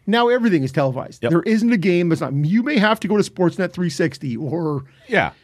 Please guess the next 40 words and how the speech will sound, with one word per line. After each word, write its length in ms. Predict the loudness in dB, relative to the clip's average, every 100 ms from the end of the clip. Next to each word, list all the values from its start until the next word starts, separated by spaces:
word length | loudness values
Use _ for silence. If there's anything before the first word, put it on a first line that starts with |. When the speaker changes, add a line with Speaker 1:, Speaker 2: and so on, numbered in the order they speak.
| _ _ _
Speaker 2:
You 80 | 0
Speaker 1:
you 60 |
Speaker 2:
may 60 | 2
Speaker 1:
may 40 | 4
Speaker 2:
have 60 | 2
to 40 |
Speaker 1:
ha- 60 | 2
Speaker 2:
look 100 | -2
for 220 | -2 0
it, 80 | 0
but 100 | 0
it's 100 | 0
on. 280 | 0 -4 -8 -2
Speaker 1:
But 200 | 0 0
you, 100 | -2
you 160 | 0 2
have 320 | 2 0 0
the 100 | -2
option 480 | 0 -2 -2 -4 -2
to 80 | 0
get 180 | 0
it 80 | 0 0
on 180 | -2 0
cable 300 | -2 -2 -4
T 220 | -6 -4
V. 240 | -4 -6 -12
Speaker 2:
Yeah. 120 | -14 -14 _ _ _ _ _ _ _ _
Speaker 1:
Except 400 | -4 0 -2 0
for 300 | 2 2 2 0
up 120 | 0
until, 280 | 0 2 2
like, 260 | 2 -2
two 200 | -2 0
years 340 | 2 2 2 2
ago, 420 | 0 -2 -4 -8 _ _ _ _ _ _ _ _ -16 -16 -20 _
Ottawa 340 | 0 2 2 2
would 180 | 0 0
go 160 | 0
into 240 | 0 2 2
that 280 | 2 0